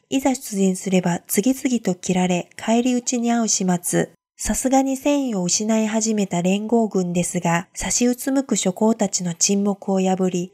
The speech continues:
関羽が、「我こそは華雄の首を討ち取ってみせる」と名乗り出ます。いぶかしげな諸侯の前で袁紹が、「何者だ、いかなる感触だ」と尋ねると、公孫瓒が進み出て、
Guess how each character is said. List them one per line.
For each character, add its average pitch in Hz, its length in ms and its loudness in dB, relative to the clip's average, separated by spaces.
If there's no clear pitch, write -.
関 240 260 0
羽 185 140 0
が、 175 340 0
「我 269 220 2
こ 240 100 -4
そ 196 140 -2
は 175 100 0
華 - 180 -4
雄 226 200 0
の 180 100 -4
首 180 300 -2
を 175 80 2
討 - 160 -2
ち - 20 -20
取 233 140 4
っ 233 40 -20
て 196 120 0
み 175 100 -2
せ 185 180 2
る」 175 280 0
と 202 100 -2
名 190 140 0
乗 190 120 2
り 185 120 -2
出 180 140 0
ま 175 200 0
す。 - 260 -8
い 202 80 -2
ぶ 240 120 2
か 277 160 0
し 277 140 0
げ 269 140 2
な 262 120 0
諸 285 160 -2
侯 254 220 2
の 196 140 0
前 196 320 2
で 180 240 -4
袁 226 160 0
紹 185 340 0
が、 175 240 0
「何 190 200 0
者 262 260 0
だ、 247 320 0
い - 80 -14
か 269 160 0
な 302 100 2
る 262 120 0
感 208 240 0
触 196 260 -4
だ」 185 240 2
と - 160 -6
尋 190 260 0
ね 196 140 2
る 180 120 0
と、 175 320 0
公 269 280 0
孫 269 220 -2
瓒 208 240 -2
が 175 140 0
進 185 280 -2
み 190 120 0
出 190 120 4
て、 175 300 0